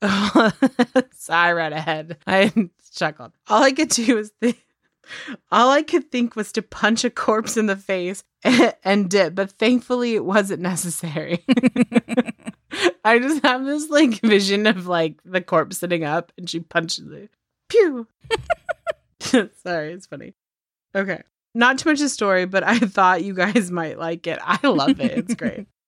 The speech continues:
Speaker 1: There is an
Speaker 2: Oh, I love
Speaker 1: update.
Speaker 2: it. Oh.
Speaker 1: So they submitted that on October twenty-eighth. So they started the first. And so on November twenty-first, they submitted an extra part, which is that, "It's been three weeks and I heard banging coming from the back, the embalming room. My coworker,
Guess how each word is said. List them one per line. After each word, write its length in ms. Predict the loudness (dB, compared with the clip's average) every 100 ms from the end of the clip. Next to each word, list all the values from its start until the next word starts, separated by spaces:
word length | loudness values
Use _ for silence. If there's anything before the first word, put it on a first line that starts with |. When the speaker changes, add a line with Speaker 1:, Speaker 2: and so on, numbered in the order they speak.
| _ 2
Speaker 1:
There 180 | 6 8
is 140 | 8
an 100 | 6
Speaker 2:
Oh, 60 | 6
I 100 | 4
love 200 | 4 2 0 -2
Speaker 1:
update. 100 | -4
Speaker 2:
it. 60 | -8 0
Oh. 420 | 4 6 4 -2 -8 _ _
Speaker 1:
So 220 | -12 -6 -2
they 220 | 2 2
submitted 380 | 2 0 2 4
that 160 | 4
on 120 | 4 2
October 420 | -2 -2 -4 -4
twenty-eighth. 640 | -8 -6 -6 -8 -10 -10
So 100 | -10 -8
they 120 | -8
started 320 | -4 -2 -2
the 80 | -4
first. 440 | -10 -12 -12 -10
And 160 | -10 -8
so 280 | -8 -8 -10 -10
on 180 | -10 -12 -6
November 380 | -2 0 0 -2
twenty-first, 840 | -4 -8 -6 2 4 4 2 -4
they 100 | -6
submitted 440 | -6 -8 -6 -6 -6
an 120 | -4
extra 420 | -4 -4 -10 -10
part, 320 | -14 -16 -16 _ -10
which 160 | -8 -6
is 140 | -6
that, 240 | -8 -10 -10 _
"It's 160 | -10 -2
been 200 | -2 0
three 200 | 0 2
weeks 340 | 0 -2 -4
and 120 | -4 -2
I 80 |
heard 500 | -2 -2 0 2 0 -4
banging 420 | -2 0 -2 -2
coming 360 | -2 -2 -2
from 180 | -4 -6
the 40 | -6
back, 360 | -6 -8 -8 _ -4
the 140 | 2
embalming 600 | 2 2 2 4 4 0
room. 240 | -4 -10 -4
My 140 | -6
coworker, 640 | -2 -2 -2 -4 -4 -4